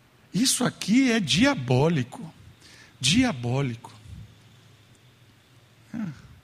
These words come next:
Você quer avaliar um pastor? Isso aqui eu acho que é a primeira coisa. Você olhou isso aqui, o cara ostenta. Foge, cara.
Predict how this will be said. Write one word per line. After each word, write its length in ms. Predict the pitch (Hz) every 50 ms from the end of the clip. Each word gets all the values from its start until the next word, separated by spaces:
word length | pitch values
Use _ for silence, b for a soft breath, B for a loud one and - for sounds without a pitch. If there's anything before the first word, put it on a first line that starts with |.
| b b b b b b b b
Você 160 | - - 190
quer 140 | - - 277
avaliar 400 | 285 214 196 208 185 151 151 170
um 120 | 190 175 151
pastor? 680 | - - - - - - - - 196 196 170 127 123 - - - - - - - _ _ _ _ _ _ _ _ _ _ _ _ _ _ _ _ - - - _ _ _ _ _ _ -
Isso 200 | - 202 - -
aqui 160 | 196 - - 247
eu 80 | 254
acho 160 | 240 226 -
que 80 | - 233
é 20 | 220
a 60 | 208 - - 254 -
primeira 300 | 254 262 254 339 403 294
coisa. 180 | - 160 147
Você 60 | -
olhou 220 | 185 - 247 320 339
isso 160 | 269 - -
aqui, 200 | 208 - - 185
o 60 | 165
cara 400 | 151 - - 254 285 269 233 - -
ostenta. 1000 | 226 240 214 - - - - - - - 190 254 277 247 - - - - - - _ _ _ b b b b b b b b b b _ _ _ _ _ _ _ - - - - - - - - - B B B B B B B B
Foge, 760 | - - - - - 311 311 302 269 226 185 135 120 120 117
cara. 260 | - - - -